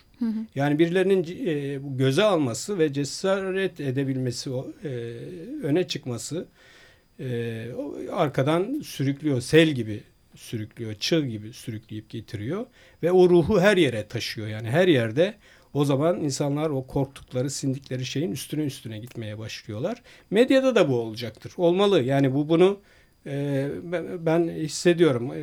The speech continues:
Speaker 2: nitekim birçok kuruluşta şimdi, e, sendikalaşmaktan korkan, işten atılmaktan korkanlar o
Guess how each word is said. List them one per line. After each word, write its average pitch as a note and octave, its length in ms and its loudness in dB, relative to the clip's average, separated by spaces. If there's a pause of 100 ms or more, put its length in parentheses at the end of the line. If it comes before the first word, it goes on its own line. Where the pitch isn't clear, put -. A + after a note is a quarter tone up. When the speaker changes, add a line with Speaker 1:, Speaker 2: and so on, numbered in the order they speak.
(540)
Speaker 2:
nitekim D3 400 0
birçok D#3+ 300 0
kuruluşta D#3 640 -4 (280)
şimdi, D#3 540 0 (140)
e, B2 340 -6
sendikalaşmaktan C#3+ 1040 -2
korkan, A2 500 -10
işten D#3 320 -6
atılmaktan A2 560 -10
korkanlar C3 640 -6 (460)
o D#3+ 180 -2